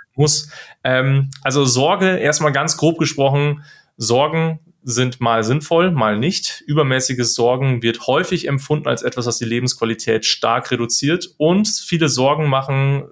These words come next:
zeigt sich auch in Biomarkern und im Thema Langlebigkeit und Co. Zum Beispiel jemand, der an einer generalisierten Angststörung leidet, also der sich sehr, sehr viele Sorgen macht,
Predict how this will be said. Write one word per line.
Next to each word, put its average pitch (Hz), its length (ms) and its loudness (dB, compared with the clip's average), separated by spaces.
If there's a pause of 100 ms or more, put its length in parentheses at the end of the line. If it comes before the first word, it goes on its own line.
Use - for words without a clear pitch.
(220)
zeigt 127 340 -2
sich 127 160 -2
auch 123 160 -2
in 117 140 0
Biomarkern 120 760 0
und 113 220 -4
im 113 260 -4
Thema 117 300 -2
Langlebigkeit 117 680 -2
und 113 120 -4
Co. 147 340 0 (240)
Zum 120 220 -2
Beispiel 127 560 2
jemand, 123 400 -2 (280)
der 117 140 0
an 117 60 0
einer 117 180 0
generalisierten 113 640 -2
Angststörung 135 680 0
leidet, 127 460 0
also 101 260 -10 (100)
der 110 80 -4
sich 98 300 -12 (100)
sehr, 123 320 2
sehr 127 180 0
viele 123 260 -2
Sorgen 120 360 0
macht, 120 320 -2